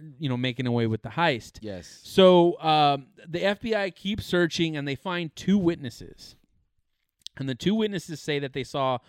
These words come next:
Speaker 1: one man in dark clothing jump from the top of the trailer, uh, at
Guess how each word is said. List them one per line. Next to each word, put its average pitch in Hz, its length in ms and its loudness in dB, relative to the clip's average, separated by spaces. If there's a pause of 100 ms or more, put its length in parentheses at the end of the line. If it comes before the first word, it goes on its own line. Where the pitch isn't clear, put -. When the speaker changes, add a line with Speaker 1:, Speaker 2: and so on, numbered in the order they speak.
(240)
Speaker 1:
one 180 500 0
man 143 640 -2
in 123 200 -6
dark 135 240 -4
clothing 135 580 0 (300)
jump 143 480 0
from 151 220 -2
the 123 80 -4
top 151 580 -6
of 147 240 -2
the 139 100 0
trailer, 131 800 0 (500)
uh, 123 800 -4 (240)
at 143 240 -4